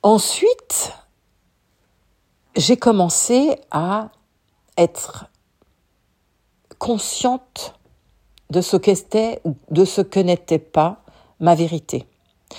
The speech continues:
J'ai pris conscience de ce qu'était l'authenticité chez les uns, chez les autres, et qui était très compliqué pour moi. Je sentais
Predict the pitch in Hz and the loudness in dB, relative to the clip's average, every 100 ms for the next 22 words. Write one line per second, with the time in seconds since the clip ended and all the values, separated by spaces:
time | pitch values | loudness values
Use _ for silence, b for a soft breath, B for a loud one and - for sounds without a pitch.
0 | B B - 190 180 - - 180 - 196 | B B 4 4 4 -8 -8 -4 0 0
1 | - 254 202 165 208 190 196 190 254 254 | 0 -2 0 2 2 4 2 2 0 2
2 | 185 170 185 185 - 175 180 - 202 196 | 2 0 0 -6 -6 -6 -6 -2 -2 0
3 | 170 156 139 170 170 156 147 135 175 208 | -2 0 -2 -4 -4 -4 -2 -2 -2 -2
4 | - B B B B - 151 - 190 202 | -8 B B B B -6 0 2 2 0
5 | - 214 196 185 170 - - 160 143 123 | -2 -2 -2 -4 -4 -6 -6 -6 -6 -8
6 | - B B B B - 160 208 226 208 | -14 B B B B 0 2 2 0 -2
7 | - 190 165 | 2 2 0